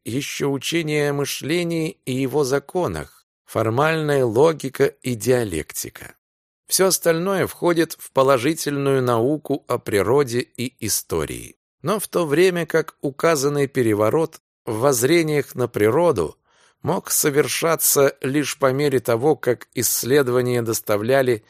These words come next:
соответствующий положительный материал для познания, уже значительно раньше совершились исторические события, вызвавшие решительный поворот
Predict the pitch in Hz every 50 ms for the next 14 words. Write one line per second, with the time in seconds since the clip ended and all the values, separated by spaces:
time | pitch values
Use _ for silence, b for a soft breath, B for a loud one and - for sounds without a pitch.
0 | b b b b b - - 185 175 - - 127 156 165 - - - - 139 139
1 | 117 - - 139 127 - 127 123 123 123 113 107 135 143 131 - 120 117 113 107
2 | 104 104 101 95 - 104 101 107 113 143 160 151 127 101 _ _ _ _ _ _
3 | - 113 110 113 120 120 - _ - - 117 104 90 98 113 143 180 185 175 156
4 | 113 82 78 69 64 - _ _ _ _ _ - - 92 123 190 190 185 165 139
5 | 139 143 135 120 - - 190 170 - 165 147 151 151 151 151 147 147 - _ -
6 | - 120 117 135 160 190 196 190 185 170 - - - - 90 82 76 - _ _
7 | _ _ _ _ _ - - - 151 139 135 127 113 - - 185 196 190 180 175
8 | - - - - 160 135 - - 139 131 135 160 151 - 143 127 - - 139 135
9 | 120 - - 139 131 120 120 127 107 - - 73 69 64 67 - _ _ _ _
10 | - 90 135 190 190 170 175 180 160 - - - 180 170 160 - - _ _ _
11 | - - 120 131 131 - - - 147 160 160 - 139 139 135 135 139 135 - -
12 | 120 107 104 101 95 98 127 156 165 151 - - -